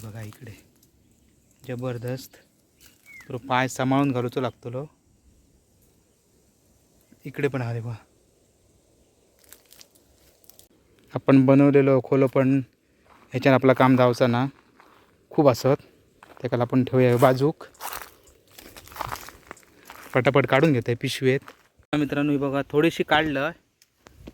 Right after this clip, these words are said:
आणि डोंगराची काळी मैना आहे मित्रांनो, ही बघा अशी असतात. ह्याच्यातली मी पिकलेली काढूच आहे ना आणि शापाई बारीक आहे ती काढूच आहे ना, कारण पुन्हा एक दोन पण काढीन, पण सध्या जी मोठी मोठी आहे त्याच्यात ना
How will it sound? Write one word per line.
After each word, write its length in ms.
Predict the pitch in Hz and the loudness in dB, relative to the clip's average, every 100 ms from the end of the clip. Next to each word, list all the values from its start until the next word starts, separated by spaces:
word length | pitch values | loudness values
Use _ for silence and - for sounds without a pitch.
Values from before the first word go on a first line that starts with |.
| - 139 | -16 -6
आणि 440 | 127 127 131 131 - - _ _ _ _ _ _ _ _ _ _ _ _ _ _ _ _ - - - | 0 2 4 2 -2 -18 _ _ _ _ _ _ _ _ _ _ _ _ _ _ _ _ -20 -8 2
डोंगराची 520 | 135 135 135 139 147 - | 4 6 6 4 0 0
काळी 240 | 139 135 | 2 4
मैना 220 | 139 135 127 | 2 2 0
आहे 80 | |
मित्रांनो, 280 | 117 117 120 | -2 -6 -6
ही 60 | 117 | -4
बघा 200 | 117 120 | -2 -4
अशी 180 | 113 147 | 0 -2
असतात. 380 | 123 - 131 143 _ _ _ _ _ - | -2 -6 -6 -6 _ _ _ _ _ 0
ह्याच्यातली 200 | 143 151 | 2 4
मी 100 | 151 | 2
पिकलेली 400 | 165 - 180 180 | 2 6 6 6
काढूच 260 | 156 151 | 4 4
आहे 60 | 160 | 2
ना 100 | 151 | 2
आणि 120 | 151 | 0
शापाई 240 | 156 147 156 | 0 0 2
बारीक 300 | 147 160 160 | 4 4 2
आहे 100 | 151 - | 0 -2
ती 80 | 165 | 0
काढूच 300 | 139 131 131 | 0 0 -4
आहे 80 | |
ना, 80 | 123 | -6
कारण 160 | - 135 | -6 -2
पुन्हा 220 | 156 156 | 2 4
एक 100 | 147 | 4
दोन 160 | 151 143 | 2 2
पण 160 | 147 139 | 0 0
काढीन, 360 | 127 127 143 151 _ _ _ _ - | 2 2 -2 -8 _ _ _ _ -10
पण 100 | 127 | -4
सध्या 240 | 135 127 | -2 0
जी 100 | 135 | 0
मोठी 400 | 131 139 139 135 | 0 2 4 4
मोठी 220 | 151 147 160 | 2 4 4
आहे 100 | 135 | 4
त्याच्यात 260 | 127 139 | 2 0
ना 200 | 131 143 | 0 -4